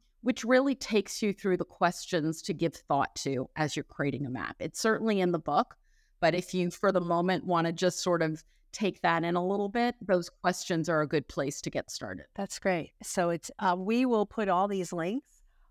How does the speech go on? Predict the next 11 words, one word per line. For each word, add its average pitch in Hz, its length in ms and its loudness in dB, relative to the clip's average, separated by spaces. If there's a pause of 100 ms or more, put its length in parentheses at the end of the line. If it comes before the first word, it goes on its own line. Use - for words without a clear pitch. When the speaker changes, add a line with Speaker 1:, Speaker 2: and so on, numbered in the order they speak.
(120)
Speaker 2:
on 202 320 2
the 190 80 0
show 180 200 -2
notes 185 300 -4
page 220 420 -2
so 202 200 -4
people 185 320 -2
can 180 280 -2 (240)
follow 220 380 4
up. 185 240 2 (440)
And 220 340 4